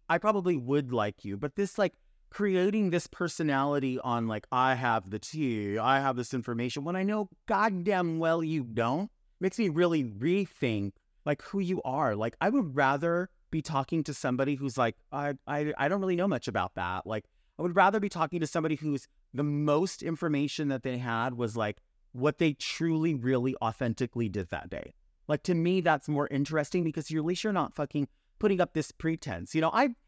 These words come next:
I'll, I'll have people that will interview me or talk to me and they'll say, like,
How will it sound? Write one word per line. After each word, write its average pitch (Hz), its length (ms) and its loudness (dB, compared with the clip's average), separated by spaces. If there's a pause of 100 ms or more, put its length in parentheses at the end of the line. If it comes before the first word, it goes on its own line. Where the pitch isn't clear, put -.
I'll, 160 120 2
I'll 196 140 2
have 233 160 2
people 190 220 0
that 147 260 4
will 139 160 -2
interview 160 400 0
me 160 180 2
or 120 140 -2
talk 127 240 -4
to - 100 -10
me 139 100 2
and 123 120 2
they'll 117 80 0
say, 127 160 -2
like, 120 180 -2